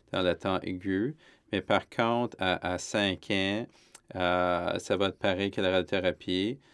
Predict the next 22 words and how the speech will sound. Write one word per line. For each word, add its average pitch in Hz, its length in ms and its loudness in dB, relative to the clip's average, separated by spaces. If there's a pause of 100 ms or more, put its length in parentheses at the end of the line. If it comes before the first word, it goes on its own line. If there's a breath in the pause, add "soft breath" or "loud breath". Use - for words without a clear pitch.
(260 soft breath)
Par 95 100 -4
rapport 107 280 2
à 117 80 4
le, 104 200 6
le, 92 560 4
le, 92 180 0
les 95 140 -2
problèmes 101 360 0
urinaires 95 480 0
qui - 140 -4
vont 92 160 0
être 87 100 -6
pareils, 101 520 2
le, 98 180 4
les 90 280 0
changements 98 560 -2
de 92 80 2
problèmes 92 320 0
urinaires 92 540 0
dans 95 100 0
le 90 100 2
temps 92 260 -4